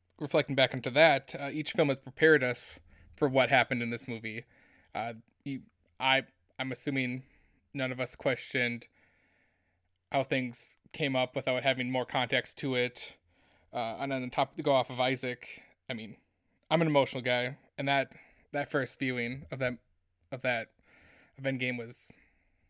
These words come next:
um, I was just crying the whole time. Just, it caps-, capstoned everything. It was like capstone course. That's what Endgame was, if you wanna relate it to college level classes. And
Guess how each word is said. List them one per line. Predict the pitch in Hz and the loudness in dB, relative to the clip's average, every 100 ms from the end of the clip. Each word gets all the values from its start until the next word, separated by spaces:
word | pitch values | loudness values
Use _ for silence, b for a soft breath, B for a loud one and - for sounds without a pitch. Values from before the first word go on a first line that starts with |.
| _ _ _ | _ _ _
um, | - - _ _ _ _ _ _ - - - | -20 -20 _ _ _ _ _ _ -20 -20 -6
I | 135 | -4
was | 127 123 | -2 -6
just | 120 | -8
crying | - 120 117 | -4 -2 -2
the | |
whole | 117 | -6
time. | - 120 117 123 _ _ _ | -4 -6 -6 -12 _ _ _
Just, | 120 117 135 | -12 -12 -10
it | 127 _ _ _ _ _ _ _ | -10 _ _ _ _ _ _ _
caps-, | - 135 - - _ - | -2 -2 -4 -20 _ -4
capstoned | 156 135 - 143 139 | -2 0 0 0 2
everything. | 139 139 127 | 0 0 -4
It | |
was | 123 | -2
like | 135 | -4
capstone | - 175 165 175 | 4 4 4 0
course. | 147 170 139 | 2 2 2
That's | 131 147 | 0 -2
what | 135 | -2
Endgame | 139 131 127 | 0 0 0
was, | 123 117 | 0 -2
if | 131 | -6
you | 131 | -6
wanna | 120 | -2
relate | 120 120 | -2 -2
it | 117 | -2
to | - 120 131 - _ b b b b _ _ | -4 -4 -6 -10 _ b b b b _ _
college | - 131 123 | 0 0 0
level | 131 117 | -2 -6
classes. | - 127 120 - 113 - - - | -2 0 0 -4 -14 -16 -18 -12
And | 123 120 | -12 -12